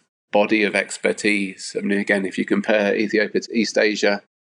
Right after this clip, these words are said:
Korea was already experimenting with manufacturing under Japanese colonial rule at the early nineteen hundreds, and by the time independence came after the Second World War, already had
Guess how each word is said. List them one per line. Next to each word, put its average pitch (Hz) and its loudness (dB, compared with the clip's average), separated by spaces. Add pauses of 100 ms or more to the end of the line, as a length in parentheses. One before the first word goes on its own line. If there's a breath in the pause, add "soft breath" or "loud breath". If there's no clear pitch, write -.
(400)
Korea 113 4
was 101 -2
already 101 0
experimenting 101 -2
with 98 -4
manufacturing 104 0
under 101 0
Japanese 104 0
colonial 104 0
rule 101 0 (380)
at 104 0
the 104 4
early 107 2
nineteen 101 -2
hundreds, 104 -2
and 101 -2
by 104 2
the 101 0
time 104 0 (520)
independence 117 0
came 104 0
after 104 -2
the 104 0
Second 104 0
World 101 2
War, 101 0 (640)
already 104 2
had 110 -2